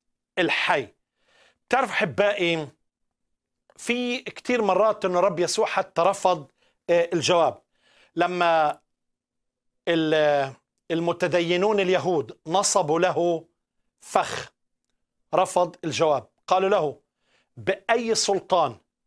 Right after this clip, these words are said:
سألهم سؤال عن معمودية يوحنا، قالوا: "لا نعلم."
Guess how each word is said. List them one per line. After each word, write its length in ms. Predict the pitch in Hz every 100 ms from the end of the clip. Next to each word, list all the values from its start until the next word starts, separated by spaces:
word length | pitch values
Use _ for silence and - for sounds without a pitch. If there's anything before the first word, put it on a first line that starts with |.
| _ _
سألهم 480 | - - 214 202 202
سؤال 360 | 185 - 214 202
عن 180 | 180 190
معمودية 540 | 180 180 202 196 - 196 196 _ _ _ _
يوحنا، 520 | 165 - 214 190 139 - _ _ _
قالوا: 260 | - 165 165
"لا 160 | 180 196
نعلم." 420 | 214 196 147